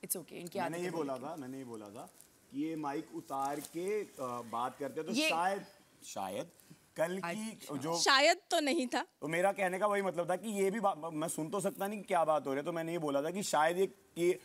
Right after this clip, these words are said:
Speaker 2: आज के टॉपिक से रिलेटेड बात करते
Speaker 1: मैं
Speaker 2: होंगे कि
Speaker 1: बताती
Speaker 2: कल
Speaker 1: हूँ,
Speaker 2: क्या होता है।
Speaker 1: कभी-कभी क्या होता है, बहुत झगड़े हो जाते हैं,
Speaker 2: हम्म।
Speaker 1: होते हैं, क्योंकि घर पे बहुत प्रेशर हमारा हुआ है इस तरीके से कि हमारे बहुत फाइट्स हुई होंगी definitely। उसके बाद कभी-कभी हम सोते-सोते भी लड़ ही रहे होते हैं,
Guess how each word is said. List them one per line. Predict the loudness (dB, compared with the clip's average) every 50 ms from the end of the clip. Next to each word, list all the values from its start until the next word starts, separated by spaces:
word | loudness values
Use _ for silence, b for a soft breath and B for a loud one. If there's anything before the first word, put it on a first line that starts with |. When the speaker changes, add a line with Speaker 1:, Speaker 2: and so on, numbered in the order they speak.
| -12 -4 4 6
Speaker 2:
आज | 8 8 8 8 4
के | 4 4 4 6
टॉपिक | 6 4 4 4 2 0 2
से | 2 2
रिलेटेड | 2 0 0 -2 -2 2
बात | 4 4 2 2 2
करते | -2 -2 0
Speaker 1:
मैं | 2 0
Speaker 2:
होंगे | 2 2 2
कि | 0
Speaker 1:
बताती | 2 4 4
Speaker 2:
कल | 4 4
Speaker 1:
हूँ, | 4 2
Speaker 2:
क्या | 4 6
होता | 6 6
है। | 4 2 0
Speaker 1:
कभी-कभी | -2 -2 -2 -2
क्या | -2 -2 -2 -2
होता | -2 -4 -4
है, | -6
बहुत | -4 -4 -2 -2 -2 -4
झगड़े | -4 -6 -6 -4 -4 -4
हो | -6 -6
जाते | -8 -12 -14 -10 -8 -8
हैं, | -8 -8
Speaker 2:
हम्म। | -8 -12 -12 -12 -2 -2
Speaker 1:
होते | -2 0 0 -2 -4
हैं, | -4 -4 -8
क्योंकि | -10 -8 -6 -4
घर | -2 -2 -2 -2
पे | -4 -4
बहुत | -4 -2 0 0 0 -2 0
प्रेशर | -2 -4 -2 -2 -2 -4
हमारा | -2 -2 -2 0 0 0
हुआ | 0 0 2 2 2 2
है | 2 0
इस | -2 -2 -4
तरीके | -6 -6 -6 -4 -6
से | -6 -4
कि | -2 -2
हमारे | 0 0 0 -2 0
बहुत | 0 -2 -2 -2 -2
फाइट्स | -2 -2 -2 -2 -4 -2
हुई | -2 -2 -2
होंगी | -4 -4 -6 -6
definitely। | -4 -4 -6 -4 -4 -8 -8 -8 -8 -8 -8 -8 B B B B B B B B
उसके | -2 -2 -2 -2 -2 -2
बाद | 0 0 0 0
कभी-कभी | 0 -2 -2 -2 -2 -2
हम | -2 -2
सोते-सोते | 0 0 -2 -2 0 0 2 2 2 2
भी | 2 4
लड़ | 4 4 4 6
ही | 4
रहे | 4 4
होते | 2 -2 -4 -10 -16
हैं, | -16 -16